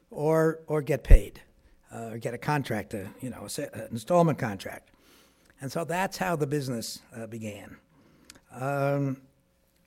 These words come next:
within a couple of months, a friend, a close friend, joined him from New York, a guy some of you know named Abe Hecht,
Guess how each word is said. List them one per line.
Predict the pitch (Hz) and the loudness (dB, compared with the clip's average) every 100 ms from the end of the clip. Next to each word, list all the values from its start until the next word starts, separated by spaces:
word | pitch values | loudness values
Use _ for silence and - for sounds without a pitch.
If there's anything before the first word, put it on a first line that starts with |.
| - | -2
within | 156 170 | 0 0
a | 165 | 0
couple | 180 160 | -2 -2
of | 151 | -2
months, | 147 143 | -2 -4
a | 147 | -8
friend, | - 180 160 147 127 - - _ - | -6 -6 -4 -8 -12 -20 -20 _ -18
a | |
close | - 196 202 | -2 0 0
friend, | 202 156 151 143 - _ _ - _ _ | -4 -4 -4 -6 -10 _ _ -20 _ _
joined | 160 156 147 | 0 2 2
him | 139 | 0
from | 139 | -4
New | 127 | -4
York, | 131 139 135 | -2 -2 -4
a | |
guy | 120 127 127 110 | -8 -8 -10 -12
some | - 143 131 | -16 -14 -12
of | 120 | -12
you | 123 | -12
know | 131 123 | -12 -12
named | 127 113 120 | -12 -14 -12
Abe | - 110 | -10 -6
Hecht, | 127 180 - - | -4 -4 -6 -16